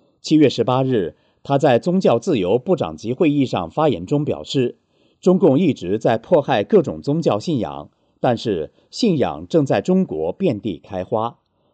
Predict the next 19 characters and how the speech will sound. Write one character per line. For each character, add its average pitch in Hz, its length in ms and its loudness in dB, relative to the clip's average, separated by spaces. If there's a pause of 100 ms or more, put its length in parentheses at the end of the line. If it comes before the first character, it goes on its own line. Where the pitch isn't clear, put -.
他 131 140 0
指 107 140 -6
出， 127 360 -2 (320)
无 127 160 0
论 151 180 6
美 104 180 0
中 160 160 2
贸 160 200 2
易 135 120 2
谈 95 220 -10
判 123 180 -4
如 98 140 -4
何， 92 400 -4 (220)
你 113 240 -2
都 175 180 4
可 156 160 0
以 92 140 -2
放 92 240 -8
心， 143 320 -2